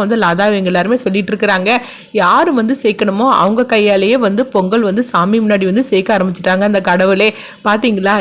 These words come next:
என்னதான் மித்ரா பண்ணுனாலும் சரிதான், ஆனா கடைசியில சாமி கிட்ட போகும்போது பாரதி அவ கையால தானே கொண்டு வச்சா அப்படின்னு சொல்லிட்டு இருக்கிறாங்க. அடுத்த பேரு பார்த்தோம்னா நல்லபடியா அந்த பூஜையெல்லாம் முடியுது. அப்போ வந்து அவங்க மித்ரா வந்து, "ஐயோ, என் கை வலிக்குதே" அப்படின்னு சொல்லிக்கிட்டு இருக்கவும், அப்ப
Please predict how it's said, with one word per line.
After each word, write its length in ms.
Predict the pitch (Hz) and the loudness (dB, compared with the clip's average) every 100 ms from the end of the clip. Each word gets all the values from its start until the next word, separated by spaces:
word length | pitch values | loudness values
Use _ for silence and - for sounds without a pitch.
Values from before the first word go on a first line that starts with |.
| - 185 | 0 0
என்னதான் 380 | 214 208 285 247 | 2 2 2 0
மித்ரா 260 | 185 226 220 | 0 0 0
பண்ணுனாலும் 440 | 190 196 196 220 254 | 0 0 2 2 2
சரிதான், 380 | 226 190 208 226 - - - | 0 2 0 0 -4 -10 -2
ஆனா 180 | 202 240 277 | 0 0 2
கடைசியில 400 | 202 214 - 254 285 | 0 0 0 -2 0
சாமி 300 | 185 220 285 220 | 2 2 0 -2
கிட்ட 160 | 220 196 | -2 0
போகும்போது 420 | 202 220 202 196 254 196 | 0 2 2 2 2 2
பாரதி 380 | 180 233 254 196 | 2 2 2 2
அவ 140 | 180 196 | 2 2
கையால 280 | 220 208 208 | 2 2 2
தானே 120 | 269 - | 0 0
கொண்டு 180 | 226 202 | 0 0
வச்சா 220 | 196 185 220 | 0 0 -2
அப்படின்னு 240 | 202 208 | -2 -2
சொல்லிட்டு 280 | 202 196 185 | 0 0 -2
இருக்கிறாங்க. 360 | 190 196 185 247 440 - - - 269 | -2 0 0 0 -2 -6 -14 -2 -2
அடுத்த 240 | 359 302 | 0 0
பேரு 200 | 247 233 254 | 2 2 2
பார்த்தோம்னா 340 | 208 208 214 277 | 0 0 0 2
நல்லபடியா 400 | 208 208 202 240 | 2 0 0 0
அந்த 100 | 233 214 | 0 0
பூஜையெல்லாம் 400 | 196 202 262 240 | 0 2 2 2
முடியுது. 380 | 208 220 196 381 - - - 208 | 2 2 2 0 -2 -14 -8 -4
அப்போ 160 | 254 233 | 0 0
வந்து 220 | 202 226 311 - 180 | 2 2 0 0 -2
அவங்க 180 | 202 202 | 0 0
மித்ரா 240 | 196 269 277 208 | -2 0 0 2
வந்து, 160 | 226 220 | 2 0
"ஐயோ, 300 | 180 180 220 214 | 0 2 2 2
என் 120 | 180 180 | 0 0
கை 80 | 202 214 | 2 2
வலிக்குதே" 380 | 180 185 214 233 | 0 0 0 0
அப்படின்னு 260 | 202 214 226 | 2 0 0
சொல்லிக்கிட்டு 340 | 196 190 220 | -2 0 0
இருக்கவும், 400 | 226 185 254 359 - - 262 | 0 0 0 -2 -4 -6 -4
அப்ப 180 | 269 302 | -2 0